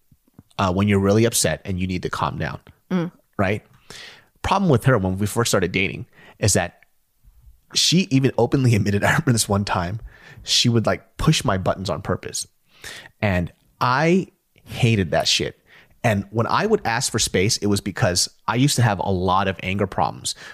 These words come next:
Speaker 1: We even had this moment once where I, there was only one moment in my life with Mariel that I actually almost broke up with her. And it's because I yelled at her so fucking loud. I was, like, an inch away from her face, and I was, like, slightly sick, and phlegm flew out and hit her face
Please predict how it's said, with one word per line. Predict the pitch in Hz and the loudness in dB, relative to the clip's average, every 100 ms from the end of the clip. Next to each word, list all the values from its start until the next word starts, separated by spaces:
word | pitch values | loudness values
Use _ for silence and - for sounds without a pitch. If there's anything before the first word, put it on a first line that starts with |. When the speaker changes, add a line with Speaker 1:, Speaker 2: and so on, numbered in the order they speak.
| - | 0
Speaker 1:
We | 143 | 2
even | 214 | 4
had | 202 147 | 6 4
this | 127 104 | 2 0
moment | 101 104 - | 2 2 0
once | 95 90 - | -2 -2 0
where | 98 90 - | 0 0 -2
I, | 101 | -4
there | 98 127 | 2 4
was | 165 | 4
only | 180 180 117 | 4 4 4
one | 95 98 120 165 | 2 2 2 2
moment | 156 107 101 80 | 0 2 2 0
in | 95 | -2
my | 95 | -2
life | 90 90 90 | 0 -2 -4
with | 82 | -6
Mariel | 98 92 85 | -2 0 0
that | 73 | -2
I | 82 | -4
actually | 87 92 - 92 - | -4 -4 -6 -8 -4
almost | 90 92 | -2 -4
broke | - 90 87 | -6 -6 -4
up | - | -4
with | - | -6
her. | - 117 _ - - - | -6 -8 _ -20 -14 -4
And | 95 | -2
it's | 98 | -2
because | 92 107 90 85 - - | -2 0 0 -2 -4 -6
I | 107 | -6
yelled | 104 95 123 | 0 2 2
at | - | 0
her | - - _ - | -6 -12 _ -10
so | - - 117 | -4 0 2
fucking | 139 - - 131 - 113 | 0 -4 -4 -4 -2 -2
loud. | 87 90 101 156 - | 0 0 2 0 0
I | |
was, | 101 107 | 0 2
like, | 113 | 0
an | - - | -2 -2
inch | 120 135 | 0 2
away | 120 107 | 4 2
from | 104 101 | 2 2
her | 90 | 2
face, | - 87 104 - | 0 0 0 0
and | 98 | 0
I | 95 | 0
was, | 101 | 0
like, | 85 - | -2 -2
slightly | - 123 - | -2 -2 -2
sick, | - 113 - | -2 -2 -2
and | 92 | -10
phlegm | - - 123 113 98 | -10 -4 -2 -2 -4
flew | - 131 117 | 0 4 4
out | 98 - | 2 -2
and | |
hit | 95 101 | -2 0
her | 92 | 0
face | - - - | 0 -4 -4